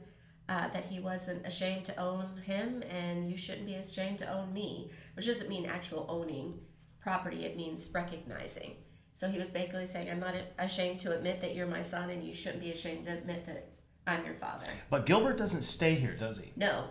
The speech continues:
Speaker 1: he does not.
Speaker 2: So he
Speaker 1: It's
Speaker 2: had
Speaker 1: almost like they come to a peace, like an understanding and a peace between the two of them, and then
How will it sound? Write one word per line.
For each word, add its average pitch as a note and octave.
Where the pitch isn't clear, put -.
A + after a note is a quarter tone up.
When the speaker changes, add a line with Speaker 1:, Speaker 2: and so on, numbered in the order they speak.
Speaker 1:
he F3+
does G3
not. E3+
Speaker 2:
So -
he A#2+
Speaker 1:
It's C#3
Speaker 2:
had D#4+
Speaker 1:
almost E4+
like C#4+
they G#3+
come A3
to B3
a F3+
peace, F3
like G3+
an F3+
understanding G3
and F#3
a -
peace -
between F3+
the F#3
two E3+
of F3+
them, A#3+
and F#3+
then F#3